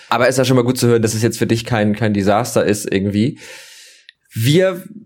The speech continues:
ja, wir wollen ja heute so ein bisschen über das Thema, äh, Behinderung in, im Gaming sprechen. Wir wollen so ein bisschen darüber sprechen, sowohl, also was mich zumindest interessiert, wo wir dann hinkommen, das werden wir dann sehen, aber sowohl darüber sprechen, wie Behinderung in Games stattfinden, also, äh,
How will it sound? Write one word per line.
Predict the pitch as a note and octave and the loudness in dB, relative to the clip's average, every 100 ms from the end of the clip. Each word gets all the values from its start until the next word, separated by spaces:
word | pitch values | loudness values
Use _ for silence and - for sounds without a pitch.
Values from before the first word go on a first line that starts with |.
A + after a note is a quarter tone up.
| - - | -10 -2
ja, | C#3 A2+ | 0 2
wir | |
wollen | B2 D#3+ | 2 2
ja | |
heute | D#3+ D#3+ | 2 0
so | |
ein | D3+ | 0
bisschen | D#3 E3+ | 0 0
über | |
das | C#3+ - | 0 0
Thema, | D#3 D#3+ D#3 D#3 | 0 2 2 2
äh, | - B2 | 2 0
Behinderung | C3+ C3+ E3+ F3+ E3 E3+ | 0 2 4 2 0 -2
in, | - - C3+ C3 | -4 -2 0 0
im | - A#2+ | 0 2
Gaming | A2+ C#3 F#3+ F#3+ | 2 2 2 0
sprechen. | - D#3 F#3+ G3+ G#3+ A#3 - | -2 -2 -2 0 -2 -4 -6
Wir | A#2+ A2+ | 0 2
wollen | B2 C3+ | 2 2
so | |
ein | B2+ | 0
bisschen | - | 0
darüber | B2+ B2+ B2+ | 0 2 0
sprechen, | B2+ C3 C3 A#2 | 0 -2 0 0
sowohl, | A2+ B2+ D3 D3+ | 2 4 4 2
also | - G#2 G2+ | 2 0 0
was | A2+ | -2
mich | B2 D3 | 0 0
zumindest | - B2 A#2 | 0 0 0
interessiert, | A2+ A2+ - D#3 F3 - | -2 -4 0 2 0 0
wo | G#2 G#2 | 0 0
wir | G#2 | 0
dann | G2 G2 | 0 2
hinkommen, | A#2+ B2+ B2 A2 F2 | 0 0 0 0 0
das | G2 G2+ F#2 | -2 -2 -2
werden | G#2+ | 0
wir | G#2 | 2
dann | G2 G2+ | 0 2
sehen, | G#2+ B2+ | 2 0
aber | - A2 G#2+ - - | 0 0 -2 -6 -16
sowohl | - A#2 A2+ C3 | -8 -2 2 2
darüber | B2+ C3 B2+ | 2 2 0
sprechen, | C3+ B2+ B2+ A2 | -2 -2 -2 -2
wie | G2+ A#2+ | -2 0
Behinderung | B2 B2+ B2 A2+ | 0 2 2 2
in | G2+ | 0
Games | G#2+ G2+ - | 0 0 -2
stattfinden, | - B2+ - F3+ - F3 | -4 -4 -2 -2 -2 -4
also, | - G#2 G2+ - | -2 0 2 2
äh, | D#2 | 0